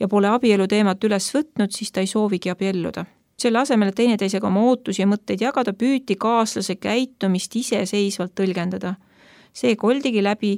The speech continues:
ebatraditsioonilise käitumise, jäetud teineteisele mulje, et traditsioone ei hinnata.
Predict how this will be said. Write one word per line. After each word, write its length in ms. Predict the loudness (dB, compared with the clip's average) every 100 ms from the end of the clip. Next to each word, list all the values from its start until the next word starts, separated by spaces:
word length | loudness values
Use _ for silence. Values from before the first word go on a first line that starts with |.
| -2
ebatraditsioonilise 1120 | -2 2 2 0 -2 -4 0 2 2 0 -2 -4
käitumise, 680 | -2 -2 -4 -2 0 0 0
jäetud 420 | 2 0 0 -4 -2
teineteisele 600 | 0 0 -2 -4 -4 -2
mulje, 460 | 0 0 0 0 -2
et 140 | -4
traditsioone 720 | -6 -6 -6 -6 -4 0 2 0
ei 80 | 0
hinnata. 480 | 0 0 -4 -6